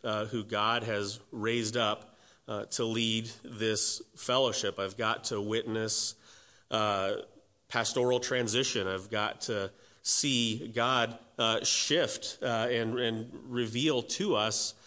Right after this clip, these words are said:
uh, just more and more, uh, with clarity what the Scriptures say and how the Scriptures call us to live. We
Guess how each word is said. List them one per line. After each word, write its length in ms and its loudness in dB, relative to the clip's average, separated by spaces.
uh, 200 2
just 200 0
more 600 2
and 180 0
more, 560 0
uh, 220 -2
with 300 -2
clarity 680 0
what 300 -2
the 80 -8
Scriptures 600 -4
say 340 0
and 100 -6
how 160 -6
the 80 -8
Scriptures 580 -6
call 260 2
us 160 2
to 120 0
live. 420 2
We 440 0